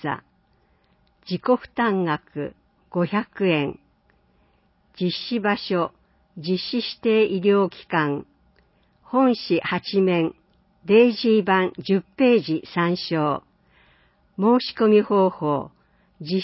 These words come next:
施指定医療機関へ直接予約。肝炎ウイルス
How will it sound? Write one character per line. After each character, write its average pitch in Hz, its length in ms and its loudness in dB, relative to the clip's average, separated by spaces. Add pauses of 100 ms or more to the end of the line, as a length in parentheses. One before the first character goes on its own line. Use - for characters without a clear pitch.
(160)
施 240 60 -2
指 - 220 -6
定 208 260 2
医 185 160 -2
療 208 220 4
機 - 160 -16
関 175 280 0
へ 147 260 -2 (140)
直 180 100 -2 (160)
接 196 280 -2
予 175 180 2
約。 165 500 -2 (2250)
肝 254 360 4
炎 240 340 2
ウ 226 120 4
イ 214 140 4
ル 208 100 2
ス - 40 -10